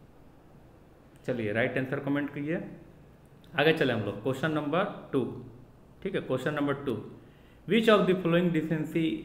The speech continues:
deficiency is the cause," ठीक है, "which of the following deficiency is the cause factor of microcytic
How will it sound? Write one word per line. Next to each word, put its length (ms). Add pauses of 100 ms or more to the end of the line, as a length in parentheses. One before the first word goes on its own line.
(160)
deficiency 720
is 120
the 80 (140)
cause," 340 (800)
ठीक 160
है, 160
"which 180
of 100
the 180
following 460 (640)
deficiency 680 (140)
is 100
the 100 (120)
cause 280 (300)
factor 320
of 160 (840)
microcytic 1200